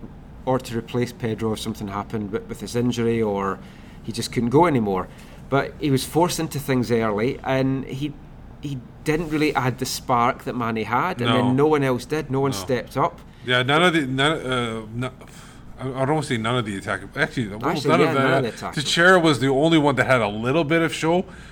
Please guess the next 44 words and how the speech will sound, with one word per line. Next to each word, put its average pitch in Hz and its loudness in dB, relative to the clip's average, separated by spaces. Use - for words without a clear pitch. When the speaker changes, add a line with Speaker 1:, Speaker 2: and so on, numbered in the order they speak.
Speaker 2:
but 127 6
other 135 4
than 127 0
that, 120 2
there 113 -2
was 107 -4
nobody. 107 -2
Speaker 1:
Yeah, 95 -2
well, 139 0
w-, 165 -2
once 180 2
Mane 147 2
went 123 4
off, 120 -2
for 127 0
me, 131 2
Teixeira 127 0
was 120 -2
the 120 -4
guy 113 0
that 107 -2
was 107 -8
gonna 113 -4
be 107 -4
the 107 -4
make 110 -2
or 110 -4
the 104 -4
break 107 -6
for - -18
the 110 -4
Caps. 113 -2
If 123 2
Speaker 2:
And 120 2
he 123 2
Speaker 1:
Teixeira 131 2
Speaker 2:
couldn't 131 4
Speaker 1:
was 127 -2
Speaker 2:
do 135 4
Speaker 1:
on 127 4
Speaker 2:
it. - 2
Speaker 1:
his 123 0
game, 127 4
he, 127 -2